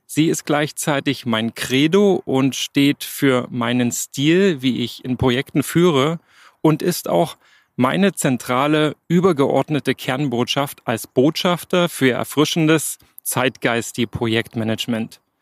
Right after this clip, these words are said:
Und diese Kernbotschaft lautet: Gute Projekte beruhen auf guten Beziehungen.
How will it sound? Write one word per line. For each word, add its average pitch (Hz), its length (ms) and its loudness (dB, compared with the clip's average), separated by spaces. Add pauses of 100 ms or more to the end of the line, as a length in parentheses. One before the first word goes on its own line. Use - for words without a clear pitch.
(360)
Und 113 200 -4
diese 165 200 2
Kernbotschaft 135 720 0
lautet: 113 600 0 (580)
Gute 190 260 2
Projekte 143 840 0
beruhen 127 600 4
auf - 280 -2
guten 127 360 2
Beziehungen. 104 720 -2